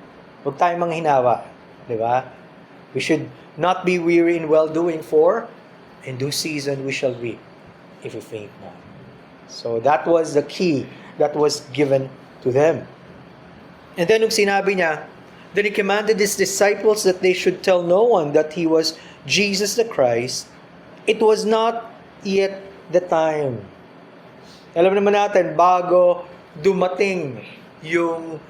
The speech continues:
uh, pagkapako ng Panginoong Jesucristo at pa kanyang pagdurusa, may mga pagkakataon na sinasabi niya, "Wag muna." Pero pagkatapos na idi-, inialay na ng Panginoon ang kanyang buhay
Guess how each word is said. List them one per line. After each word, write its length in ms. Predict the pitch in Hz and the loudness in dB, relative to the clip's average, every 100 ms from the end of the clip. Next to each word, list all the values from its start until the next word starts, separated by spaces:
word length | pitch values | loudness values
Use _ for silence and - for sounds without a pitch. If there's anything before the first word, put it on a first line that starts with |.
| - - | -20 -6
uh, 160 | 151 147 | -4 -2
pagkapako 560 | 156 147 - 170 170 180 | -2 0 2 2 2 0
ng 160 | 170 | -2
Panginoong 400 | 160 165 165 165 | -2 -2 -2 -6
Jesucristo 400 | 160 - 180 170 | -8 -6 -6 -4
at 80 | 165 - | -6 -6
pa 80 | 165 | -8
kanyang 240 | 165 165 | -6 -4
pagdurusa, 480 | 160 156 165 170 165 | -4 -2 -2 -2 -2
may 160 | 151 165 | -2 -2
mga 240 | 180 180 185 | -2 0 -2
pagkakataon 640 | 180 170 175 165 175 175 | 0 0 2 2 2 2
na 120 | 156 | 0
sinasabi 560 | 151 165 151 165 151 151 | -4 -6 0 2 2 -2
niya, 120 | 143 - - | -6 -10 -4
"Wag 160 | 160 | -2
muna." 480 | 156 147 135 135 139 - - - - - | -2 -4 -2 -4 -6 -10 -20 -20 -20 -2
Pero 160 | - 226 | 2 2
pagkatapos 720 | 233 226 226 302 320 359 - | 2 0 2 2 2 0 2
na 120 | 277 | 0
idi-, 280 | 233 202 - | 0 -6 -6
inialay 560 | 233 240 226 226 226 | -4 0 2 4 4
na 80 | 226 | 2
ng 120 | 220 | 0
Panginoon 360 | 220 214 214 208 | 0 2 2 2
ang 80 | 202 | 0
kanyang 240 | 202 202 | 0 0
buhay 600 | 196 202 160 139 139 143 | 2 2 4 4 0 -2